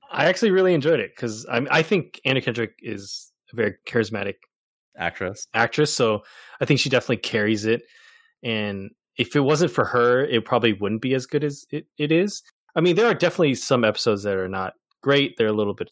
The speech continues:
Speaker 1: duds. I mean, the, the formula of the show is that it follows, every episode kind of follows a relationship she has.
Speaker 2: Oh,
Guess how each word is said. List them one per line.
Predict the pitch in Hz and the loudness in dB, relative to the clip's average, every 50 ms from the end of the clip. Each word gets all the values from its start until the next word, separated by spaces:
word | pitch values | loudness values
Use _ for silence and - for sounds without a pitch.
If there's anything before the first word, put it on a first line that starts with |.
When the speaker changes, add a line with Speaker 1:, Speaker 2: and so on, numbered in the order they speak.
| _ - | _ 0
Speaker 1:
duds. | 120 113 113 113 107 - - | 2 2 2 2 0 -2 0
I | |
mean, | 139 139 135 131 120 127 127 | 2 2 2 2 0 -4 -4
the, | - 143 139 - | -4 -4 -4 -4
the | - | -8
formula | - - - 175 185 190 190 180 160 139 | -6 -2 0 0 2 2 2 2 2 0
of | 127 117 | 0 -2
the | 123 | -2
show | - - 127 113 110 | -2 0 0 0 0
is | 107 101 | 0 -2
that | 110 107 104 98 | -2 -4 -4 -4
it | 101 | -8
follows, | - - 113 107 101 101 107 104 101 101 - - | -6 -4 -2 -2 0 0 0 -2 -4 -6 -6 -4
every | 123 127 147 123 | -2 0 2 2
episode | 113 120 - - 120 110 110 | 0 0 0 0 -2 -2 0
kind | - - 113 | -2 -4 -4
of | 107 - | -4 -4
follows | - - 110 101 101 107 104 101 98 | -2 0 2 2 2 2 0 -2 -4
a | - 95 | -6 -4
relationship | 95 95 - 95 95 101 - - 117 - - 131 - | -4 -4 -4 -4 -4 -4 -4 -2 -2 -2 -4 -4 -6
she | - - 131 | -4 -2 0
has. | 135 143 151 165 170 - - - _ _ _ _ _ - 147 | 2 2 2 2 0 -4 -8 -14 _ _ _ _ _ 0 4
Speaker 2:
Oh, | 151 151 147 139 131 | 6 6 6 6 4